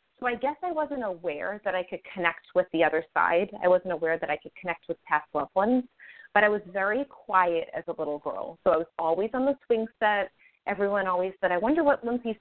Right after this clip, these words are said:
thinking." You know, there was always something going on in my mind. Um, I was really quiet, but I was also really moody at times. So <laughs> when I was little and,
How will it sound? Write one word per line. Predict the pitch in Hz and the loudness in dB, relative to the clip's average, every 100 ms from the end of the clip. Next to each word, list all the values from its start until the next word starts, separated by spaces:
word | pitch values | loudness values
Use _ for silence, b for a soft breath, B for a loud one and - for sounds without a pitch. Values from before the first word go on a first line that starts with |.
| - | -4
thinking." | 214 - 156 - 160 - | -6 -4 -6 -6 -14 -10
You | 180 | -4
know, | 170 180 196 | 0 2 2
there | 165 | 0
was | 170 | -4
always | 214 202 202 | -2 -2 -2
something | 202 202 | -6 -4
going | 190 180 | 0 0
on | 170 165 | 2 0
in | 165 | -4
my | 160 | -6
mind. | 165 160 156 - - _ b b b | -4 -4 -6 -10 -16 _ b b b
Um, | 185 175 | -4 0
I | |
was | 170 190 | 2 2
really | 185 226 302 | 2 4 4
quiet, | - - 240 254 - | 0 0 4 4 2
but | 196 | -2
I | 202 | -2
was | 214 - | -4 -6
also | 196 247 - 403 302 | -4 -4 -6 -8 -2
really | 233 233 226 | -2 0 -2
moody | 185 180 165 196 240 277 | -8 -8 -8 -8 -8 -8
at | 285 - | -10 -6
times. | 285 285 302 320 _ _ B B _ - | -4 -2 -4 -6 _ _ B B _ 0
So | 302 269 294 269 | 2 4 2 0
<laughs> | - | -6
when | 277 | -8
I | 247 | -8
was | 220 262 | -8 -10
little | 233 240 233 233 | -6 -4 -4 -4
and, | 214 | -6